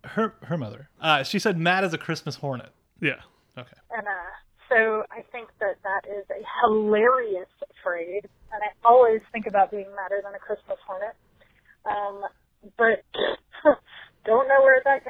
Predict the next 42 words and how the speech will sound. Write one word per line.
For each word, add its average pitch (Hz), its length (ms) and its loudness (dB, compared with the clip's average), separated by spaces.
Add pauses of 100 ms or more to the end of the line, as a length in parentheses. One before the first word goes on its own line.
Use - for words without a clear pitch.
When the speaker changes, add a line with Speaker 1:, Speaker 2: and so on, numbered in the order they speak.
Speaker 3:
I 214 60 -4 (100)
look 226 140 -4
it 262 100 -2
up 285 180 0
on 294 120 4
the 311 140 -10
internet, 320 380 -8
it's 330 200 -12
not 330 220 -4
there. 254 340 -2 (200)
I 240 60 -6
don't 285 180 -6
know. 320 140 -6 (380)
Speaker 1:
Weird. 123 300 -10
Speaker 3:
So 240 340 0
anyway, 190 480 -6
I - 40 -6
was 269 200 0
just 226 100 -14
wondering 208 320 -2
if 196 100 0 (100)
there 196 340 6
are, 196 380 -2 (280)
um, 202 500 -12 (640)
cool 214 200 6 (140)
phrases 202 540 0 (120)
that 185 380 2 (520)
don't 208 260 2
really 220 220 -2
mean 226 220 -4
anything 226 460 -2
to 226 60 2
anybody 226 460 4
else 233 300 6 (100)
and 180 240 -4 (340)
don't 214 260 -2 (180)
seem 233 260 -12
to 220 100 2
have 226 140 2
an 226 100 -4
origin, 254 760 2
but 160 260 -4